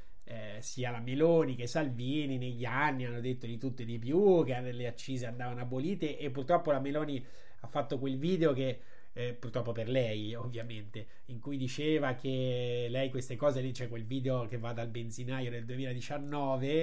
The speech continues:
e quindi che si scagliava contro le accise, dice: "Però la situ-, come dicono tutti quelli che vanno al governo, per giustificare le mancate,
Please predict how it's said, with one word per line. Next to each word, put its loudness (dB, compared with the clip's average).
e -4
quindi -6
che -4
si -4
scagliava -2
contro 0
le 4
accise, 0
dice: -2
"Però 4
la 2
situ-, -2
come 0
dicono -2
tutti -2
quelli 0
che 0
vanno 0
al -2
governo, 4
per 4
giustificare 4
le 0
mancate, 0